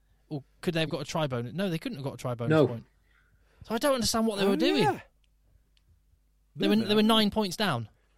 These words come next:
Speaker 1: in, with the bu-, with the clock in the red, and they went for a
Speaker 2: Yeah,
Speaker 1: try.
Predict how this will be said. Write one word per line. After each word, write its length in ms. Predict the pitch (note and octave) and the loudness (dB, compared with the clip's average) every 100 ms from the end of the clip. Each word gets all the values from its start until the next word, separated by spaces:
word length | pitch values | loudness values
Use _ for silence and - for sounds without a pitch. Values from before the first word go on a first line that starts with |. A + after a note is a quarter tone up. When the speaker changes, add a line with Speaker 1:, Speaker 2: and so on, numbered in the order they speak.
| _ _ _ _ - | _ _ _ _ 0
Speaker 1:
in, 160 | G3 F3 | 0 2
with 120 | F3+ | -2
the 60 | |
bu-, 180 | D#3+ F#3+ | -2 -2
with 120 | F#3 F3 | -2 -4
the 80 | |
clock 280 | - F#3+ - | -4 -6 -2
in 60 | F3+ | -2
the 100 | F3+ | 2
red, 260 | F#3 B2 - _ _ _ _ _ _ _ _ _ _ | 2 0 -6 _ _ _ _ _ _ _ _ _ _
and 100 | E3+ | 0
they 60 | F3+ | 2
went 180 | F3+ D3+ | 2 0
for 100 | F3 | 2
a 40 | |
Speaker 2:
Yeah, 100 | C#3+ | 4
Speaker 1:
try. 100 | - | 4